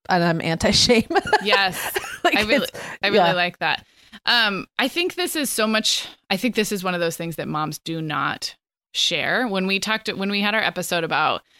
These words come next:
Speaker 2: our mom fails, we both
Speaker 1: Yeah.
Speaker 2: had a couple of stories where we just, not just lost it, but really, like, our
Speaker 1: We screwed
Speaker 2: anger
Speaker 1: up.
Speaker 2: came
Speaker 1: Yeah.
Speaker 2: out in
Speaker 1: <laughs>
Speaker 2: really
Speaker 1: Yes.
Speaker 2: inappropriate <laughs> ways. Um, and so I think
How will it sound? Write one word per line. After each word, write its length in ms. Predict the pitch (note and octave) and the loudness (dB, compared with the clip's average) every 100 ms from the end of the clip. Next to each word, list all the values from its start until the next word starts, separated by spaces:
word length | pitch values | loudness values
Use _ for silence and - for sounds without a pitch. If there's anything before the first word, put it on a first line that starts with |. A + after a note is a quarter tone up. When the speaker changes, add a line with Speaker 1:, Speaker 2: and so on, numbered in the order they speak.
| _ _ | _ _
Speaker 2:
our 140 | - F3 | -2 0
mom 300 | D#3+ D#3 F3 | 2 0 0
fails, 360 | F3+ F#3 F#3 | 0 0 -2
we 120 | F3 E3 | -4 -8
both 400 | - E3+ F3 F3 | -4 -2 0 2
Speaker 1:
Yeah. 180 | E3 | 2
Speaker 2:
had 120 | D#3+ D#3+ | 2 0
a 80 | |
couple 220 | D#3 F3+ D#3+ | -4 -6 -6
of 80 | D#3+ | -6
stories 460 | - D#3+ D#3 D#3+ | -4 -4 -4 -6
where 520 | E3+ D3+ D#3 C#3+ D3+ - _ _ _ - | -6 -2 -2 -2 -4 -8 _ _ _ -8
we 120 | F3+ | -4
just, 440 | F3+ G#3+ G#3+ - - | 0 0 -2 -6 -4
not 240 | F#3+ A3+ | 0 0
just 240 | C4 B3+ - | 0 -2 0
lost 400 | D#3+ E3+ F3+ - | 0 0 0 -2
it, 140 | - | -2
but 120 | E3 F3 | -2 -2
really, 480 | F3 G#3 G#3 G3 | 2 4 4 2
like, 260 | E3+ D3 D3+ | 2 0 0
our 360 | D3 D3 A#2+ - C#3+ E3 | 0 0 -2 -4 -4 0
Speaker 1:
We 80 | |
screwed 300 | F#3 F3 D4+ | 2 2 4
Speaker 2:
anger 20 | E3+ | 4
Speaker 1:
up. 140 | - _ - | 0 _ -8
Speaker 2:
came 200 | - A3 | 0 2
Speaker 1:
Yeah. 120 | D#3+ | 4
Speaker 2:
out 280 | D#3+ D#3 - | 2 0 0
in 200 | D#3+ D3+ | -2 -2
Speaker 1:
<laughs> 0 | |
Speaker 2:
really 140 | E3+ - - | 0 2 2
Speaker 1:
Yes. 0 | |
Speaker 2:
inappropriate 840 | D#3 E3 - F#3+ - - G#3+ - F#3+ - | 0 -2 -2 0 6 6 4 0 -6 -4
<laughs> 320 | F3 - E3 | -4 -2 -2
ways. 320 | G#3+ A#3 - - - - - C#4+ - | -4 -4 -8 -10 -10 -10 -8 -8 -2
Um, 440 | G#3+ G3+ F3+ E3 - | 0 2 0 -4 -4
and 240 | F#3 G3 F#3+ | -2 0 -2
so 560 | - G3 F#3+ F#3 F3+ - | 0 2 4 4 2 0
I 140 | F#3 G#3 | -4 -2
think 300 | A#3 G3+ | -2 -2